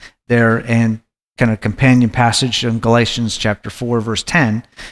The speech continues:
it proves that Yeshua took away the Torah and, you know, especially the instructions for the holy days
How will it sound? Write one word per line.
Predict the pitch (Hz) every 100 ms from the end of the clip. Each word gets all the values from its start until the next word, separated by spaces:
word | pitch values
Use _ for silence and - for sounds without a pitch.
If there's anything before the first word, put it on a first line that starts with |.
| -
it | 127 123
proves | - 247 160 135
that | 123 120 _ _ _ _
Yeshua | 131 - 180 156 151
took | 220 220
away | 160 123 107 117 120
the | - 117
Torah | 156 160 117 113
and, | 117 113 117 117 -
you | 123
know, |
especially | 110 - 180 175 131 117
the | 107 107 101 _ -
instructions | 117 - 143 135 - 117 117 -
for | 127 123 113 113 117
the | 113
holy | 131 202 151
days | 107 87 76 - -